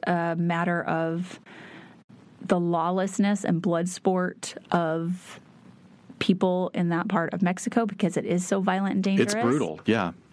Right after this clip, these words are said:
Speaker 1: Um,
Speaker 2: And law enforcement is, is struggling to maintain any kind of power
Speaker 1: Right.
Speaker 2: or presence in that area. I mean, and, and law enforcement is in,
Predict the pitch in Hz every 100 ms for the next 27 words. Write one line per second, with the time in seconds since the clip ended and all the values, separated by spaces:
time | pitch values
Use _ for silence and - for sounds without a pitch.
0 | - - - - - 196 180 180 175 180
1 | 117 117 123 131 123 110 - 113 104 -
2 | 104 92 90 - - - - - - -
3 | - - - - - 110 98 - - -
4 | - - 110 110 104 98 92 90 - -
5 | - - 98 95 98 98 92 92 - 95
6 | 95 - 90 90 90 92 87 87 87 87
7 | - - - - 196 185 139 92 101 92
8 | 92 87 - - 101 95 90 - 90 95
9 | 90 85 76 - 92 90 92 92 98 98
10 | 95 110 127 98 95 - 90 90 101 90
11 | 98 92